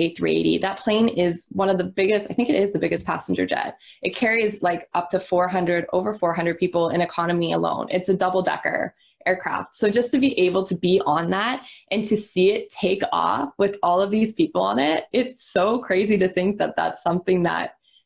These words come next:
you know, has been developed now in this day and age. So just to be able to work on these giant flying machines in a way, it's,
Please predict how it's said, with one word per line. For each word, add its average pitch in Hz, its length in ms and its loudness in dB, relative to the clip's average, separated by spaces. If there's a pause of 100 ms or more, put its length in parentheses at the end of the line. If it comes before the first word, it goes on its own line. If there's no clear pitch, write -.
(140)
you 190 120 4
know, 165 240 2
has 185 240 -2
been 180 160 2
developed 175 500 0
now 160 380 -2
in 180 100 2
this 170 160 0
day 165 160 0
and 160 140 -2
age. 160 320 -2
So 160 360 -2 (440)
just 214 160 0
to 247 100 2
be 196 200 2
able 185 180 2 (180)
to 170 400 4
work 170 440 0
on 170 120 2
these 170 240 0
giant 165 440 -2
flying 165 320 0
machines 160 540 0
in 160 100 -2
a 160 40 -2
way, 160 380 0
it's, 170 320 -4